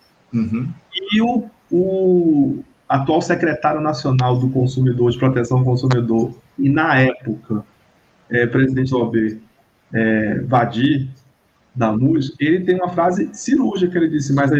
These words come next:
Speaker 2: a hierarquia não pode ser desrespeitada." E eu acho que a gente teve uma, uma certa ilusão romântica de esquerda, de que esse movimento, é,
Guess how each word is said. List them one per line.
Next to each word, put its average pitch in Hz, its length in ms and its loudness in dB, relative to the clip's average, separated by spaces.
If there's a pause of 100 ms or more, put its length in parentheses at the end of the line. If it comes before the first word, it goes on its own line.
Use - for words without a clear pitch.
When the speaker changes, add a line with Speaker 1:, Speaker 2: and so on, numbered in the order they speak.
(160)
Speaker 2:
a 135 60 4
hierarquia 143 680 0 (260)
não 139 180 0
pode 139 300 -2
ser 151 100 -2
desrespeitada." 139 800 0 (760)
E 160 40 4
eu 170 160 2
acho - 240 2
que - 160 -4
a 185 80 2
gente 196 320 0 (100)
teve 175 240 2
uma, 165 440 -2
uma 151 180 0
certa 139 760 0 (580)
ilusão 165 540 2
romântica 147 640 0
de 131 80 2
esquerda, 131 600 0 (460)
de 131 160 -6
que 147 360 0
esse 170 180 -2
movimento, 165 1200 0 (460)
é, 131 360 4